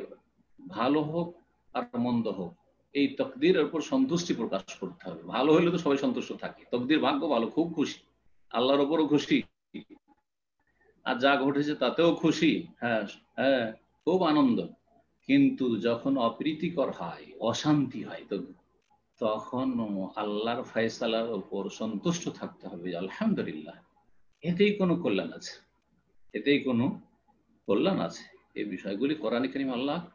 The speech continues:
বলেছেন আমাদের সান্ত্বনার জন্য। জি, আসা আন তাকরাহু শাইআন, হতে পারে একটা জিনিসকে তুমি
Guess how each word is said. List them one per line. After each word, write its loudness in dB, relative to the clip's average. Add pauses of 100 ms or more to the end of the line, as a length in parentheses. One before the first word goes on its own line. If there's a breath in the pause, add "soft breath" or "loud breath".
(420)
বলেছেন 6
আমাদের 4
সান্ত্বনার 0
জন্য। -2 (380)
জি, -4 (600)
আসা 0 (160)
আন 6
তাকরাহু 6
শাইআন, 2
হতে 2
পারে 2
একটা 0
জিনিসকে 0
তুমি -2